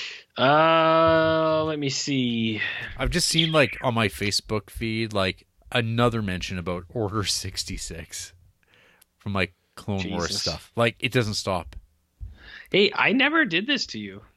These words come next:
Speaker 2: You
Speaker 1: I
Speaker 2: did,
Speaker 1: don't
Speaker 2: uh, you, you did.
Speaker 1: But if
Speaker 2: You, you hacked me or something.
Speaker 1: if it was, if it was somehow related to me and you, I would have these messages also, but I don't. Do you use an ad blocker?
Speaker 2: I do.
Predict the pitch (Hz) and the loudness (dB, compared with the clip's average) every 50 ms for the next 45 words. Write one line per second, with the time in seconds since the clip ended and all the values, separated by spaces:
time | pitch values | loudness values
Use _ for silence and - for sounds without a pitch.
0 | _ _ _ - - 131 127 120 131 170 226 285 269 117 110 - - 110 104 - | _ _ _ -10 -6 -4 -2 0 2 2 2 2 0 -4 -8 -8 -10 -12 -12 -14
1 | - - - - - _ - - - - - - - - - - - - - - | -16 -20 -20 -20 -20 _ -20 -20 -20 -20 -20 -20 -18 -18 -16 -14 -14 -14 -14 -12
2 | - 175 160 147 - 202 208 - - 175 175 120 123 117 139 127 117 104 85 110 | -12 -12 -6 -2 0 0 0 0 0 2 2 2 2 0 0 -2 -2 0 4 4
3 | 113 135 139 - - 98 87 82 78 - - 101 107 127 - - 165 175 156 - | 4 4 4 0 -6 -8 -8 -8 -8 -8 -6 -6 -6 -6 -4 -4 -4 -2 0 0
4 | 202 202 196 214 220 214 185 170 - - - 151 151 139 - 175 185 190 185 160 | -2 0 0 0 0 -2 -2 -6 -10 -10 -8 -8 -8 -6 -6 -6 -4 -4 -4 -6
5 | - - - - 135 135 156 170 151 147 143 143 160 156 147 123 113 113 113 123 | -6 -6 -4 -2 -2 -2 -2 -4 -4 -4 -2 -2 -2 0 -2 0 0 0 0 -2
6 | 135 131 - 117 107 104 113 110 104 101 95 95 110 143 - - - - 113 123 | -2 -6 -6 -6 -6 -4 -4 -4 -4 -4 -4 -4 -4 -6 -6 -6 0 2 4 4
7 | 131 139 147 147 131 120 123 120 113 120 120 113 113 110 110 110 113 113 - 117 | 4 4 2 2 2 2 0 0 0 -2 -4 -6 -6 -6 -6 -6 -6 -6 -6 -8
8 | 110 104 101 98 - 104 104 117 - - 98 95 95 101 110 113 113 117 151 151 | -10 -8 -8 -8 -6 -6 -4 -4 -4 -4 -4 -6 -4 -2 -2 -2 -2 -2 -2 -4
9 | 104 - - - _ _ _ _ _ _ _ _ _ _ _ _ _ _ _ _ | -4 -8 -12 -16 _ _ _ _ _ _ _ _ _ _ _ _ _ _ _ _
10 | _ _ _ _ _ _ - - - - 127 151 190 214 240 294 330 320 330 359 | _ _ _ _ _ _ -20 -6 0 2 4 6 6 6 8 8 8 8 6 4
11 | 311 - - 95 90 113 147 160 170 180 214 240 233 - 302 311 262 - - _ | 2 2 2 0 -2 -2 -4 -4 -2 -2 -2 0 -2 -2 -4 -4 -6 -10 -16 _
12 | _ _ _ _ _ _ _ _ _ _ _ _ _ _ - - _ _ _ - | _ _ _ _ _ _ _ _ _ _ _ _ _ _ -20 -20 _ _ _ -6
13 | - 117 113 110 101 87 - 101 123 190 226 190 - 71 - | -2 0 0 0 0 -2 -2 -2 0 0 0 -2 -4 -6 -10